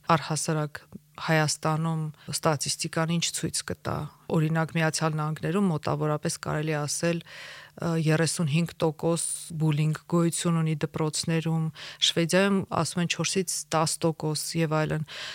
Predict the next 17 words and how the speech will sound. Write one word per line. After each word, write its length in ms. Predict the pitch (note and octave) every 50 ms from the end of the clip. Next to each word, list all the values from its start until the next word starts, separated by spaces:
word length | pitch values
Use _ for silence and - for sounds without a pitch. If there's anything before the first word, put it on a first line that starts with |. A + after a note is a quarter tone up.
| - - -
Որոշ 420 | E3+ F3+ F#3+ F#3+ F#3+ G#3 G#3+ - -
երկրներում, 920 | - F#3 F3+ F3 E3+ - - F3+ E3+ E3 F#3 F3+ F3+ F3+ F#3+ G3 G3+ G3+ G3 F#3+ F3+
ը, 160 | E3+ E3+ D#3+ D#3 D#3 D#3 D3+ D3+ D#3
Ռուսաստան, 880 | D#3+ E3 E3 - - F3+ D#3 D#3 - - - - E3+ E3 E3 E3+ E3 D#3+
Ուկրաինա, 720 | D#3 - - - D#3 D3+ D3+ D3+ D#3 D#3 D#3 D#3 D#3 D#3 D3+ D#3 - - - - - - - -
ենթադրում 640 | D#3+ D3 D#3+ F3+ G3 F#3+ - F3+ F3+ F3 E3 E3+ F3+ F3
եմ՝ 120 | E3+ D#3+
Հայաստան, 640 | D#3 E3 E3 E3 D#3+ D#3+ D#3+ - - F#3 F#3 F#3 F3
այդ 140 | E3 D#3+ -
տոկոսը 380 | - D#3 - E3+ D#3+ - E3
հիսուն-վաթսունի 760 | C3+ D#3+ D#3 - F3+ F3+ E3 D#3 D3 C#3+ - - - - C#3+
մոտ 280 | C3+ B2+ - - - -
է։ 120 | - - - E3+ - _
Ենթադրություններ 840 | - F3+ F#3 F3+ - F3+ F#3+ E3+ F3+ F#3 F3+ - - G#3+ A#3 C4 C4+
են 140 | B3 G3+ D3+
սրանք, 420 | - - E3+ D#3+ D#3+ D3+ D3 D#3 E3
բայց 400 | E3+ - F#3 F#3 F#3 F#3 - -